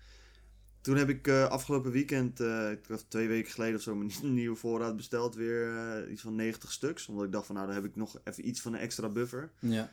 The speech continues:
Speaker 1: Nou ja, die heb ik op vrijdag bij mijn fulfillment center afgedropt. En die waren, eh, maandagmiddag uitverkocht.
Speaker 2: Netjes.
Speaker 1: Dus, eh, dat was chill. Maar tegelijk ben ik nu dus weer, ik heb weer nieuw besteld. En het staat nu weer op pre-order. Want het moet zo snel mogelijk, zeg maar, bij de fabrikant vandaan komen weer. Dat is nu ook onderweg.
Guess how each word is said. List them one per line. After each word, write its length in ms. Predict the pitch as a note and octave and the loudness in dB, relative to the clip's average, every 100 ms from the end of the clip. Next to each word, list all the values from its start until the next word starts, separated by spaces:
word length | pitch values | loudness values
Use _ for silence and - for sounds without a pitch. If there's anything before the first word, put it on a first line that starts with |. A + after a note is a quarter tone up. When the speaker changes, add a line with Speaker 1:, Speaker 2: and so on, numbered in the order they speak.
| _ | _
Speaker 1:
Nou 140 | G#2+ G2 | -2 0
ja, 40 | |
die 100 | G2 | 2
heb 80 | G#2+ | 0
ik 80 | A2+ | -2
op 100 | G#2 - | -10 -4
vrijdag 440 | B2+ C3 C#3+ B2 | 2 4 4 0
bij 100 | A#2 | -2
mijn 120 | A2+ | -4
fulfillment 520 | - A2 A#2+ B2 A#2+ | -6 -6 -2 0 0
center 400 | - A2+ G#2 G#2 G2 | -2 -4 -4 -4 -4
afgedropt. 720 | B2+ A2 G2+ G2+ - - - - | -4 -8 -4 -4 -4 -10 -20 -10
En 240 | G2 G2 | -4 -2
die 100 | G2 | 0
waren, 540 | F#2+ F#2+ F#2 F#2+ F2+ | 0 -2 -2 -4 -6
eh, 180 | G2 F2+ | -8 -6
maandagmiddag 640 | - A2 B2+ - A#2+ C#3 C3+ | -4 -2 -2 -2 -2 -2 -4
uitverkocht. 600 | F3 D#3 B2 - - _ _ - - - | -6 -6 -8 -10 -14 _ _ -20 -18 -16
Speaker 2:
Netjes. 420 | F2 F2+ F2+ F2 | -12 -8 -6 -6
Speaker 1:
Dus, 300 | G#2+ G#2+ - | -4 -4 -2
eh, 140 | A2 G2+ | -2 0
dat 160 | G#2 | -2
was 360 | A2 - - _ | -4 -8 -10 _
chill. 360 | - B2 C#3+ D#3+ - - | 4 6 6 2 -6 -4
Maar 240 | B2 B2 | 2 2
tegelijk 440 | B2+ B2+ B2+ B2+ A2 | 4 4 6 6 4
ben 120 | B2 | 4
ik 60 | |
nu 120 | A#2 B2 | 6 4
dus 140 | A#2 | 4
weer, 140 | A2+ | 2
ik 80 | A#2 | 2
heb 120 | A#2 | 2
weer 120 | G#2 A#2 | 2 6
nieuw 220 | C3+ C3+ | 8 6
besteld. 480 | B2+ C3+ B2+ B2 A#2+ | 4 4 6 6 2
En 100 | A#2 | -2
het 100 | - | 0
staat 200 | A#2+ A2 | 0 4
nu 120 | B2 | 6
weer 120 | A#2+ | 4
op 120 | A2 | 2
pre-order. 500 | - C3+ B2+ C3+ B2+ | 2 4 6 4 4
Want 120 | A#2+ | 0
het 80 | G2+ | -2
moet 140 | A2+ A2+ | -6 -6
zo 60 | |
snel 260 | - B2 A#2+ | -2 0 2
mogelijk, 360 | A#2+ A2+ A2+ | 0 -2 -4
zeg 120 | - A#2 | -4 -4
maar, 120 | A2 | -2
bij 100 | A2 | -2
de 80 | G#2+ | -2
fabrikant 520 | A#2 A2 - A#2+ B2 | -4 -4 -2 -4 -2
vandaan 340 | B2 A#2+ A#2+ | -2 -2 -2
komen 320 | A#2 A#2+ A#2+ | 0 0 0
weer. 220 | A2+ A#2+ G2 | 0 -2 -4
Dat 160 | A#2 - | -8 -6
is 80 | |
nu 160 | G#2 G#2 | -2 0
ook 140 | A2 | -2
onderweg. 520 | A2 A2 G#2+ A#2+ A#2+ | -2 0 0 0 -2